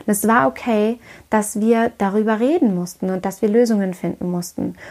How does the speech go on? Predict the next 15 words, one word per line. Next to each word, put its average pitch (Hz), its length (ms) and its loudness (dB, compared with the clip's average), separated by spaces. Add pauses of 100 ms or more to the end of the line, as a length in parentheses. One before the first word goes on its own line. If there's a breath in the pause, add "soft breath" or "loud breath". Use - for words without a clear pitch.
(120)
Und 202 60 -2
genau 208 240 6
das 214 180 0
haben 208 120 0
wir 208 80 0
getan. 185 420 -4
Und 180 120 -4
wir 190 100 -2
sind 196 160 -2
als 202 180 -4
Familie 208 560 0 (320 loud breath)
noch 220 240 2
mehr 214 260 2
zusammengerückt 196 840 0
in 208 420 2